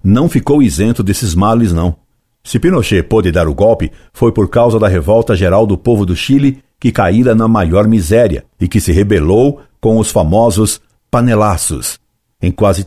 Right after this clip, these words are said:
todas as cidades chilenas. Permita-me discordar de sua colocação do cristianismo no mesmo rol que o Islã e o protestantismo. Essa é uma generalização anti-histórica.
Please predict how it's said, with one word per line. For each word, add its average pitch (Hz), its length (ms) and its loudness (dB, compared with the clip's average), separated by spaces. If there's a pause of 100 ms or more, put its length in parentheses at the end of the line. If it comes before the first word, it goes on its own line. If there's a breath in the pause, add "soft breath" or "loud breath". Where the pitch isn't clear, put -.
(220)
todas 123 400 0
as 113 80 -2
cidades 78 420 -4
chilenas. 60 560 -8 (360)
Permita-me 117 520 2
discordar 101 540 0
de 87 80 -4
sua 110 320 2
colocação 98 580 0
do 87 120 -2
cristianismo 131 800 0 (360)
no 90 160 0
mesmo 117 460 2
rol 185 260 2
que 127 140 0
o 117 80 4
Islã 90 340 0
e 101 60 2
o 92 40 0
protestantismo. 87 840 -4 (180)
Essa 127 500 0 (220)
é - 80 -2
uma 98 200 2
generalização 107 960 0
anti-histórica. 85 800 -2